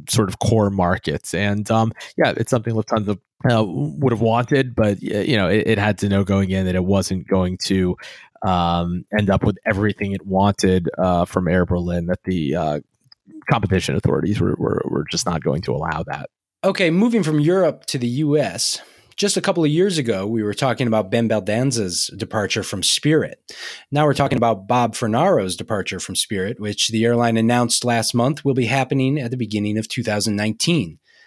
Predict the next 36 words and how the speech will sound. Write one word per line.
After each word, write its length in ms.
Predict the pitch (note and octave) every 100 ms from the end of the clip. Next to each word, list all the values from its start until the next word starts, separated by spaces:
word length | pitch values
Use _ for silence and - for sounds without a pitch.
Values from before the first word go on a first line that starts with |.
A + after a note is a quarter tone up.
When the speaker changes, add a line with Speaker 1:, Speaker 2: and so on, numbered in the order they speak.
| _ _ _
Speaker 2:
Seth, 260 | - F3+ D3
what 120 | D#3
do 60 | D#3
you 80 | D3
make 200 | C#3+ D3
of 80 |
this? 380 | C#3 D3 - - - _ _ _
Speaker 1:
Well, 80 | F3
Bob 220 | G#3+ A3+
Fornaro 420 | F#3+ F3 D#3+ D3
is, 140 | C3 C3
is 160 | C3
a 80 | C3
decade 360 | D#3 D3+ C3 B2+
older 540 | C3+ C3 F2+ D#2 B2 -
than, 240 | G2+ F#2+
than 300 | G2 F#2+ F#2 -
Ben 160 | G2+ G2
Baldanza. 500 | F#2+ F#2+ F2+ E2+ F#2+
So, 260 | - G2+ - - -
um, 480 | - A2 G#2+ G#2 G#2+ D#3
you 80 |
know, 140 | B2+ B2+
no 40 |
surprise 640 | C3+ G#2 - G#2 G2+ G#2 F2+
that, 280 | G2 D#2+
that 140 | G2 F#2
he, 360 | G#2+ G2+ G2
uh, 80 | F#2+
uh, 640 | F2+ F2 F2+ D2+ - D2+ D2 -
you 180 | D2 E2
know, 160 | C2+
that, 240 | D#2+ D#2 -
that 100 | E2
he's 160 | F#2
not 220 | G2+ F#2